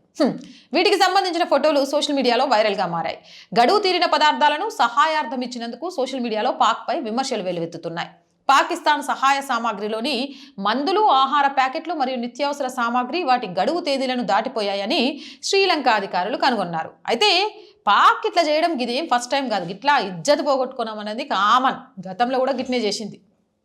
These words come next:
పాక్ సహాయ చర్యలు తీవ్ర విమర్శలకు గురి కావడం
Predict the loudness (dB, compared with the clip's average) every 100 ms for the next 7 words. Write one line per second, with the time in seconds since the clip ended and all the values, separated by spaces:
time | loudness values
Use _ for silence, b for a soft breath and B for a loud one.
0 | _ _ _ _ _ _ 2 4 4 0
1 | B B B 2 4 6 6 6 2 0
2 | 0 0 0 2 2 2 0 0 -2 0
3 | 0 2 2 2 -2